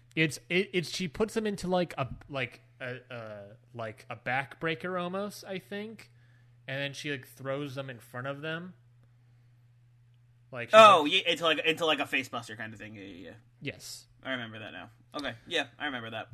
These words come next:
Speaker 1: Uh,
Speaker 2: Yeah, she
Speaker 1: okay,
Speaker 2: can do that to
Speaker 1: and,
Speaker 2: Tamina.
Speaker 1: and
Speaker 2: Yeah,
Speaker 1: because of
Speaker 2: she
Speaker 1: that,
Speaker 2: got
Speaker 1: Mikey,
Speaker 2: this.
Speaker 1: I will also pitch that that match is the opener.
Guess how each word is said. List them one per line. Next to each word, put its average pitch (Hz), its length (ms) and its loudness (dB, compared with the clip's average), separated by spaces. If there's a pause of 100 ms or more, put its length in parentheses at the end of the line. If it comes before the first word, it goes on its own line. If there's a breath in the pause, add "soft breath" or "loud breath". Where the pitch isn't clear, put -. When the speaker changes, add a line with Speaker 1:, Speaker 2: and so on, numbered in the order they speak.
(220)
Speaker 1:
Uh, 156 680 6
Speaker 2:
Yeah, 170 80 6
she 190 60 4
Speaker 1:
okay, 180 40 6
Speaker 2:
can 233 120 8
do 165 80 4
that 143 80 0
to 160 120 0
Speaker 1:
and, 170 100 2
Speaker 2:
Tamina. 180 100 -6
Speaker 1:
and 165 100 0
Speaker 2:
Yeah, 160 60 0
Speaker 1:
because - 180 -2
of - 0 -
Speaker 2:
she 180 60 -4
Speaker 1:
that, 208 100 2
Speaker 2:
got 208 40 -4
Speaker 1:
Mikey, 214 320 -2
Speaker 2:
this. 175 80 -2
Speaker 1:
I 139 100 0
will 151 100 0
also 151 260 -2
pitch 156 320 -4
that 127 140 -8
that 135 180 -4
match 139 400 -2
is 123 140 -4
the 123 180 -6
opener. - 460 -10